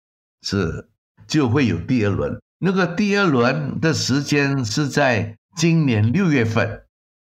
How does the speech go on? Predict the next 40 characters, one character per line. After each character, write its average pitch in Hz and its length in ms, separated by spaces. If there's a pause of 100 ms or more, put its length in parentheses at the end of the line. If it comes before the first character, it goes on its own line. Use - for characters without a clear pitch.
所 - 160
以 147 100
其 123 220
中 156 220
有 104 200
三 143 380
四 - 260
个 160 140
月 143 220
的 98 120
时 101 260
间 110 300
你 92 260
可 82 120
以 104 140
筹 92 260
备。 85 360 (460)
那 135 180
这 120 200
三 165 300
四 160 220
个 156 140
月 135 160
的 107 140
时 107 240
间， 110 440 (260)
我 123 160
们 139 100
不 175 100
知 160 140
道 117 540
会 170 180
有 110 100
什 101 160
么 113 120
事 117 180
情 98 180
会 95 140
发 85 220
生， - 320